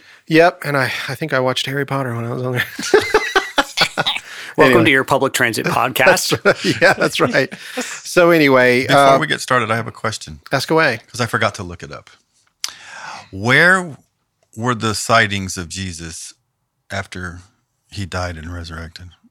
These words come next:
Speaker 3: Where, where,
Speaker 1: Where
Speaker 3: where,
Speaker 1: were they?
Speaker 3: where were they? I know one was there outside of the tomb,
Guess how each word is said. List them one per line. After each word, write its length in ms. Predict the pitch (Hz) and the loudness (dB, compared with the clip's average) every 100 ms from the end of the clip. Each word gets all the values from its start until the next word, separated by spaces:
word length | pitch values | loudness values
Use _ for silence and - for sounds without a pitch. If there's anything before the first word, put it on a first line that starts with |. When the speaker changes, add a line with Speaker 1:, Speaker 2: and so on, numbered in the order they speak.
| _ | _
Speaker 3:
Where, 120 | 120 120 | -12 -10
where, 200 | 104 117 | -6 -4
Speaker 1:
Where 120 | 110 | 2
Speaker 3:
where, 300 | 113 120 139 | 4 6 4
Speaker 1:
were 180 | 151 151 | 2 2
they? 200 | 156 147 | 0 -2
Speaker 3:
where 140 | 127 | -4
were 200 | 110 107 | -4 -6
they? 200 | 82 78 82 - _ - - - _ | -6 -10 -12 -20 _ -18 -16 -18 _
I 60 | 110 | -4
know 120 | 113 | 0
one 220 | 110 151 | 2 2
was 200 | 165 123 | 2 0
there 320 | 131 123 117 - | 4 6 6 4
outside 380 | 110 - 120 104 | 0 0 -2 -4
of 80 | 95 | -6
the 60 | |
tomb, 500 | 92 - 98 82 87 | -10 -6 -6 -6 -10